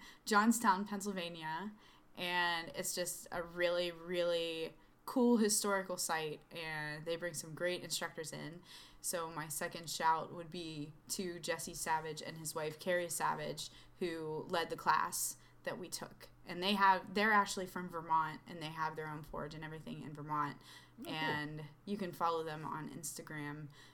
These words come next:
Speaker 1: Jesse Savage is, like, he's,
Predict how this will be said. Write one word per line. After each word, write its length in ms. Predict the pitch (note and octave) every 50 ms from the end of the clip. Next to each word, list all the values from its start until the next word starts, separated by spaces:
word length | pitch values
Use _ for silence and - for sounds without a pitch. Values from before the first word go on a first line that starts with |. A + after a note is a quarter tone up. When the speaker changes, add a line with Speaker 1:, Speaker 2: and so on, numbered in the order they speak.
| - -
Speaker 1:
Jesse 260 | F#3+ F#3 F#3 - G3
Savage 560 | G3 - F#3 F3 F3 F3 E3+ E3 D#3+ D#3+ - - -
is, 380 | F3 F3 E3 D#3+ D#3 D#3 -
like, 380 | E3 D#3 D3+ D3+ D3+ D3 D3+ - - - - - _ - - - - - - - - - - - - -
he's, 300 | - - G#3+ A#3+ G#3+ -